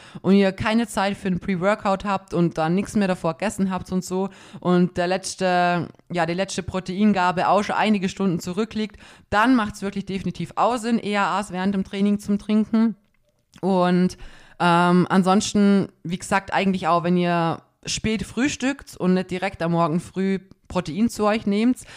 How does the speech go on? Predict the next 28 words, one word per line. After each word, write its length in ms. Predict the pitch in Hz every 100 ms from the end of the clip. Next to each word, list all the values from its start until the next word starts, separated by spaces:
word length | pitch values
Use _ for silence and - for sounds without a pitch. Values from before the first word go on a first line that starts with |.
| -
ist 160 | 175 175
eigentlich 160 | 202
schon 160 | 202 196
wichtig, 200 | 202 196
dass 140 | 180
man 140 | 175 170
morgen 240 | 175 185
früh 120 | -
drauf 300 | 160 151 160
achtet, 380 | - 160 - 143
dass 160 | 165 -
man 120 | 165
eigentlich 500 | 151 170 170 160 165
den 120 | 160
ersten 340 | - 165 - 180
Leptin-Spike 800 | 165 - 220 - 190 185 190 -
hat 240 | 190 196 - - -
und 180 | 170 170
da 240 | 160 170
seine 220 | 165 165
ersten 320 | 147 180 -
fünfzig 340 | 175 175 - 175
Gramm 180 | 156 160
Protein 560 | 165 - 123 175 170
wirklich 380 | 170 170 165 156 _ -
direkt 300 | 170 185 180
safe 400 | - 175 196 240
hat. 240 | 226 233